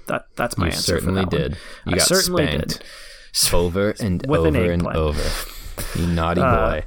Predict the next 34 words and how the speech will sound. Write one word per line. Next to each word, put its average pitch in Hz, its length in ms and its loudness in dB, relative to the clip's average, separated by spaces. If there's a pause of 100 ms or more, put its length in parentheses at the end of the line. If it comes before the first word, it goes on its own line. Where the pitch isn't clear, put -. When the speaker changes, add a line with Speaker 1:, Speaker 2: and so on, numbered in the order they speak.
(580)
Speaker 2:
boy. 123 60 -4
Speaker 1:
uh, 104 320 -2 (260)
all 131 80 0
right, 104 240 0
moving 107 320 -2
on. 98 300 -4
Jamie 151 300 0
Dodd, 104 440 0
Speaker 2:
<laughs> - 40 -20
Speaker 1:
Marco, 131 540 0
<laughs> - 40 -8
have - 400 2
you 175 100 0
got 135 320 -2
Vardy 113 380 -2
yet? 127 160 0 (280)
<laughs> - 300 -18
Perfect. - 540 -6 (460)
Speaker 2:
The 180 160 2
answer 104 300 2
Speaker 1:
I - 60 6
love - 40 2
Speaker 2:
is - 20 2
Speaker 1:
how 170 80 4
this - 160 0
Speaker 2:
no. - 140 0
Speaker 1:
works - 240 -2
out. - 280 -4 (640)
Speaker 2:
Yeah, 82 220 -2
Speaker 1:
Yeah. - 100 -2
Speaker 2:
that's 87 220 -2
a 104 40 2
no. 85 300 -2
Fark 147 500 0